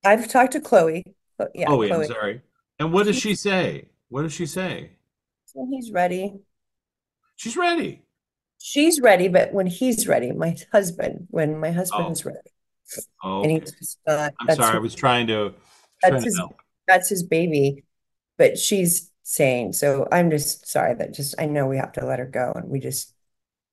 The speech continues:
Speaker 1: and it's the
Speaker 2: So,
Speaker 1: quality.
Speaker 2: well, and let's, I mean, like, look, uh, just for a lot, I know you gotta go, but, but for your audience members that love you and care for you and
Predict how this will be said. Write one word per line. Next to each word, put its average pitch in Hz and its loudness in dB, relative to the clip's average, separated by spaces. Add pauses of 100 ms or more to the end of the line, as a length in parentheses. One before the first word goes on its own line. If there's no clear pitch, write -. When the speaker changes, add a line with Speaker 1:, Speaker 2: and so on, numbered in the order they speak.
(560)
Speaker 1:
and 170 4
it's 165 2
the 180 -2
Speaker 2:
So, 190 2
Speaker 1:
quality. 175 8
Speaker 2:
well, 160 10
and 202 -2
let's, 285 0
I 202 4
mean, 208 -2
like, 190 0
look, 160 2
uh, 139 0
just 147 -4
for 160 -2
a 143 0
lot, 139 2
I 120 2
know 135 2
you 131 0
gotta 120 0
go, 95 -2
but, 104 -6
but 113 -8
for 135 -2
your 135 0
audience 143 0
members 123 -2
that 104 -6
love 107 0
you 117 -2
and 95 -6
care 104 -4
for 104 -8
you 101 -4
and 85 -8